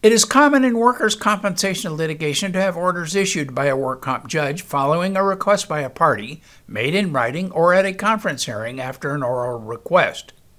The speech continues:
It is also common that there is nothing officially offered and received into evidence to support such an order, or a record made by the work comp judge as to why the request was granted or denied.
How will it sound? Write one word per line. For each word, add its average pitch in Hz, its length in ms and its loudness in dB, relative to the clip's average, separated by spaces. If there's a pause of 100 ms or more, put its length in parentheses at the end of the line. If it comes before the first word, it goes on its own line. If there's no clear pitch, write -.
(480)
It 117 100 -8
is 117 160 -2
also 117 360 2
common 175 460 0
that 175 140 4
there 185 120 0
is 160 120 -4
nothing 180 320 -2
officially 160 580 -6
offered 160 560 0 (300)
and 196 180 2
received 170 440 -2
into 185 260 2
evidence 190 460 2
to 180 180 -6
support 208 500 0
such 131 280 -6
an 113 120 -12
order, 107 400 -8 (280)
or 170 440 6 (440)
a 160 100 4
record 156 480 2
made 156 380 2
by 156 120 4
the 151 120 -2
work 147 240 0
comp 123 240 -4
judge 175 260 0
as 156 160 -6
to 160 120 -6
why 185 300 2
the 160 120 -6
request 151 520 -4
was 123 160 -8
granted 165 380 -4
or 131 160 -2
denied. 123 680 -8